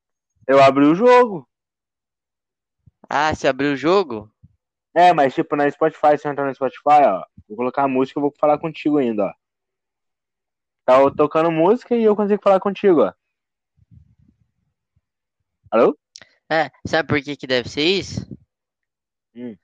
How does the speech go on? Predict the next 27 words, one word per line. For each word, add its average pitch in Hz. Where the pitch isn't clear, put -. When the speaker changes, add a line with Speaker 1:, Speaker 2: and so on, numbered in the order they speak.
Speaker 2:
Porque 139
o 151
Spotify 151
é 147
vinculado 170
com 180
o 196
aplicativo, 196
entendeu? 151
Speaker 1:
Hum, 214
então, 180
velho. 98
Speaker 2:
Provavelmente. 135
Speaker 1:
Mas 123
aí 139
não 143
dá 143
pra -
nós 156
fazer 156
nada, 170
no 131
Spotify 143
não 139
tem 143
como 139
jogar. 143